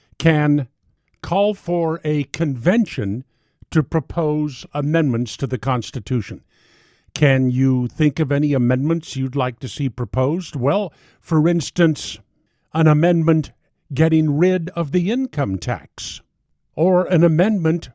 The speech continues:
requiring a balanced federal budget. Maybe an amendment requiring proof of citizenship to register to vote and positive I D to actually cast a vote.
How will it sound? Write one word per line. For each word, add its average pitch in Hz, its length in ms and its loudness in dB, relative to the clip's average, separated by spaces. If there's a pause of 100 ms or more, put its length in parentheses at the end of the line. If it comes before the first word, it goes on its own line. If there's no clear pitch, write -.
requiring 165 960 2
a 156 160 4
balanced 120 1040 -2
federal 123 460 2
budget. 165 480 -2 (440)
Maybe 202 540 0
an 165 160 0
amendment 160 720 -2
requiring 160 1040 0 (160)
proof 226 440 -2
of 165 220 -4
citizenship 151 960 -2 (400)
to 160 120 4
register 180 580 -2
to 175 80 -2
vote 208 380 -4 (340)
and 147 240 2
positive 151 580 2
I 139 200 0
D 131 400 2 (240)
to 147 360 2
actually 131 580 -2
cast 214 420 -6
a 156 40 -4
vote. 98 280 -2